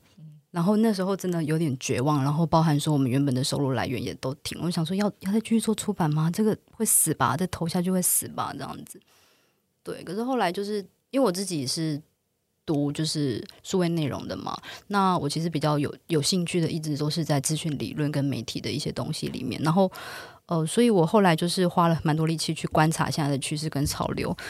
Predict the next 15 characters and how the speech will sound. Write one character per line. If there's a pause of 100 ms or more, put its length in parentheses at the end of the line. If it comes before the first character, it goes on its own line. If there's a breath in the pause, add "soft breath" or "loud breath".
(640 loud breath)
我
现
在
目
前
啦，
是
用
这
样
的
想
法
去
看